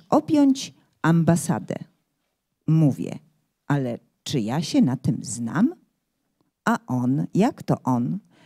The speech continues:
spojrzał na mnie ze smutkiem. „A czy ja się na tym znam?” I w ten sposób mnie przekonał.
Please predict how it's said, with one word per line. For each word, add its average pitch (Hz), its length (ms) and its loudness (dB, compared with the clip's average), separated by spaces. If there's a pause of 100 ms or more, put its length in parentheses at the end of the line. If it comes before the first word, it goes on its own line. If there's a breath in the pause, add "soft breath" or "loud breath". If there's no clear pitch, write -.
(100)
spojrzał 131 640 2
na 175 200 2
mnie 185 320 2 (100)
ze 120 260 -6
smutkiem. - 840 -10 (960)
„A 143 100 -4
czy 147 300 -2
ja 117 400 -4
się 214 260 -2
na 254 180 2
tym 330 320 -4
znam?” 359 340 -2 (1700)
I 277 120 6
w - 120 -4
ten 123 300 2
sposób - 640 0
mnie 139 320 2
przekonał. 131 720 2